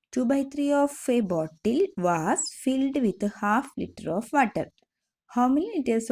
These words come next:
of water will be the bottle hold?" എന്താണ് മീനിങ്? ഒരു ബോട്ടിലിൻ്റെ ടു ബൈ ത്രീ പാർട്ടിൽ കൊള്ളുന്ന വെള്ളത്തിൻ്റെ അളവ്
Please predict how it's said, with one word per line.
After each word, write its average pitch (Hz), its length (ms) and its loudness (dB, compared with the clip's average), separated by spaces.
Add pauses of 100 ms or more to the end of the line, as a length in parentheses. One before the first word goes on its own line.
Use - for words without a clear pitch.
of 208 160 -2
water 180 260 -2 (180)
will 175 160 -2 (140)
be 208 80 0 (200)
the 170 60 -2 (100)
bottle 165 380 -4 (140)
hold?" 156 460 0 (2500)
എന്താണ് 196 420 2
മീനിങ്? 202 420 4 (920)
ഒരു 294 120 4 (100)
ബോട്ടിലിൻ്റെ 185 560 0 (160)
ടു 220 80 0 (140)
ബൈ 233 100 4 (160)
ത്രീ 311 140 0 (180)
പാർട്ടിൽ 165 540 -6 (220)
കൊള്ളുന്ന 175 440 0 (100)
വെള്ളത്തിൻ്റെ 185 800 -4 (120)
അളവ് 175 340 -2